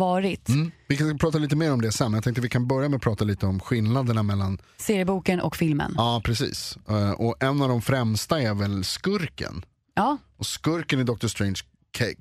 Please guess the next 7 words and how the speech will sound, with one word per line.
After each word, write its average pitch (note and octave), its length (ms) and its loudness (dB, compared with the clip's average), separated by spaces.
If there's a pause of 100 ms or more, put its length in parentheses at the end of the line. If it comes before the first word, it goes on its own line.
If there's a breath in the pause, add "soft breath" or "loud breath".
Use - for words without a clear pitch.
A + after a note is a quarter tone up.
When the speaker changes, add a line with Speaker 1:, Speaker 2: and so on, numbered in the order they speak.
(120)
Speaker 2:
Caecilius, A2 680 -2
Caecilius, - 800 -4
Caecilius, G#2+ 600 -6 (100)
svårt A2+ 240 -2
namn F#2+ 200 0
att F2+ 60 0
uttala. F#2 360 -2